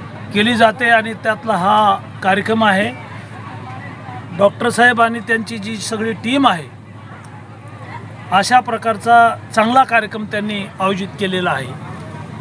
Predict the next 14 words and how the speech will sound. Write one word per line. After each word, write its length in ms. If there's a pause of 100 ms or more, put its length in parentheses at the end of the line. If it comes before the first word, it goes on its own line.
(320)
या 140
कार्यक्रमासाठी 1080 (760)
साधू 340
संतांच्या 880 (160)
भेटी 340
झाल्या, 360
त्यांचा 440
आशीर्वाद 480
मिळाला 500 (540)
आणि 220
त्यांची 420
प्रेरणा 500
घेऊन 320 (540)
आम्हाला 500